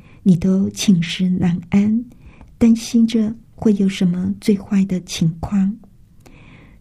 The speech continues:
这些想法让我们产生了很多的焦虑。我不知道，亲爱的朋友，您是怎样啊？不过我发现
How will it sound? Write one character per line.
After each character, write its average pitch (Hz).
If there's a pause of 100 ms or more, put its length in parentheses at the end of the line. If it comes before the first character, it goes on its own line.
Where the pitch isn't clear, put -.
这 202
些 196
想 190
法 190 (420)
让 240
我 214
们 190
产 196
生 196
了 202
很 190
多 190
的 196
焦 202
虑。 208 (1600)
我 190
不 190
知 190
道， 190 (340)
亲 -
爱 208
的 202
朋 196
友， 196 (100)
您 196
是 220
怎 202
样 202
啊？ 196 (640)
不 202
过 202
我 190
发 214
现 220